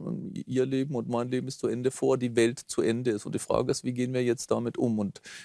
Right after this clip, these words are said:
da gibt's verschiedene Strategien. Eine ist irgendwie zu sagen, danach kommt noch was viel Schöneres, ein Leben im Jenseits. Oder wir werden wiedergeboren, dann können wir die Lebenszeit auf diese Weise der Weltzeit angleichen.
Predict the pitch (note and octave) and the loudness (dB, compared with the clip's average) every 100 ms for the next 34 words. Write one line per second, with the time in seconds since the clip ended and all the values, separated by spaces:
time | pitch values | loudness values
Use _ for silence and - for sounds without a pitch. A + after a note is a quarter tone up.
0 | _ _ A2 A#2 B2+ - A#2+ B2 C3+ - | _ _ 4 4 0 -2 -2 0 -2 0
1 | B2+ C3+ D3 B2 A2 A2 B2 A#2+ A#2 A#2 | 0 2 2 2 4 4 4 2 2 0
2 | A2+ A#2+ A#2 A2 A#2 G#2+ A2+ - G2 G#2 | -2 2 4 4 4 -2 -2 2 4 4
3 | - A2+ G#2+ G#2+ G2+ - G2+ - A2 C#3+ | 2 0 0 0 -2 0 -4 0 0 0
4 | C#3+ - A#2+ A2+ A2 A2 G#2 G2+ A#2 D3 | -2 -2 -4 -2 0 0 0 0 0 0
5 | D3 - A#2+ A2 G#2 G2 F#2+ G2+ G2+ G#2+ | 0 2 6 6 6 6 6 6 2 4
6 | C#3+ D3 C#3 D3 F3+ D3 A2+ - A2 A2+ | 4 4 2 2 2 0 -2 0 2 2
7 | A2 A2 D3 B2+ A#2 - B2 C#3 A#2+ C3+ | 2 0 2 2 2 0 -2 4 4 4
8 | A#2 G#2+ A2+ - - G#2 G2+ - A2+ B2 | 4 4 2 0 2 2 4 2 2 2
9 | C#3 C3+ D#3 E3 | 4 4 0 -4